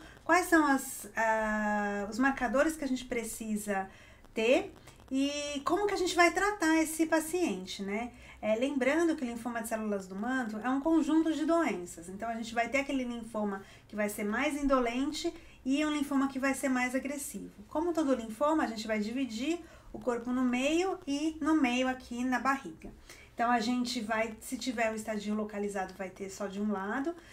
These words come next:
Se tiver dos dois lados, é, aí vai ser um estadio dois. Se tiver em cima e embaixo, estadio três. Se tiver infiltração de medula óssea, vai ser um estadio quatro. E a gente vai fazer esse diagnóstico como? Então, a gente tem alguns marcadores, é,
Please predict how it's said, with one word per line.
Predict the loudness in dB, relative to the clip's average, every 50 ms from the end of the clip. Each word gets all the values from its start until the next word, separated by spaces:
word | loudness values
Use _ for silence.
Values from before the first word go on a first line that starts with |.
| -20 -20 -14
Se | -10 -8
tiver | -6 -4 -4 0 2 2 2 2
dos | -2 -2 -2
dois | 0 0 0 -2 -2
lados, | -2 -2 0 0 -2 -4 -6 -10 -10 -12 -12 -10 -6
é, | -4 -2 -2 0 -2
aí | -2 -2 -4 -4
vai | -6 -6
ser | -4 -6
um | -6
estadio | -4 -4 -6 -4 -4 -4 -4
dois. | -4 -2 0 0 0 0 0 -2
Se | -6 -8 -8 -6
tiver | -6 -2 0 0
em | 0 0 0
cima | -2 -2 0 0
e | 2 2
embaixo, | 0 0 0 0 -2 -2 -6 -10
estadio | -10 -8 -8 -6 -6 -8 -8
três. | -6 -4 -2 0 0 0 0 -2 -6 -12 -16 -20 -20 -20 -6
Se | -4 -4 -2
tiver | 0 0 0 0
infiltração | -2 0 -2 -4 -2 -2 -4 -4 -4 -6 -6 -6
de | -6 -4
medula | -4 -4 -4 -4 -2 0 2 2 4 2
óssea, | 2 0 -2 -2
vai | -4 -4
ser | -2 -2
um | -4
estadio | -2 -2 -4 -4 -2 -2 -4
quatro. | -2 -4 -6 -8 -8 -10 -16 -20 -20 -20 -20 -18 -20 -20 -18 -20 -12 -4
E | -2
a | 0 0
gente | 0 2 2
vai | 0 2
fazer | 2 2 2 2 2
esse | 0 -2 -2
diagnóstico | -2 0 0 0 0 0 0 -2 -2 -6 -12 -14 -20 -14
como? | -6 -4 -2 -2 -2 -4 -8 -14 -16 -18 -20 -20 -20 -20 -20 -20 -20 -20 -20 -2
Então, | 2 4 4 4 4
a | 4
gente | 4 4 4 2 0
tem | -2
alguns | -2 2 6 8 8
marcadores, | 8 8 6 2 0 -2 -2 0 0 0 -2 -4 -8 -14 -16 -10 -6
é, | -4 0 0 0 0 0 0 -2 -4 -6 -6 -6 -8 -8 -10